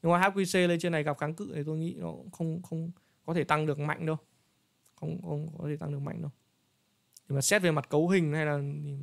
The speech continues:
nếu mà thị trường chung tốt cơ. Nếu mà thị trường chung tốt, có khi con H Q C này hôm nay trần đấy.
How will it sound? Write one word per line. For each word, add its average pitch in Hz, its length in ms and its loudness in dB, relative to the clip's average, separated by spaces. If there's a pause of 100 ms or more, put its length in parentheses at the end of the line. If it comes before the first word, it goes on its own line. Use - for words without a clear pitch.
(240)
nếu 185 160 4
mà 226 60 8
thị 214 160 4
trường 180 180 6
chung 214 180 2
tốt 277 200 8
cơ. 262 80 0 (480)
Nếu 185 100 8
mà 226 80 12
thị 233 140 8
trường 220 160 6
chung 240 140 4
tốt, 269 220 4 (140)
có 202 240 2
khi 240 100 2
con 226 140 4
H 240 40 6
Q 240 260 2
C 220 220 6
này 185 60 2
hôm 196 100 0
nay 190 100 0
trần 170 260 2
đấy. 208 80 -8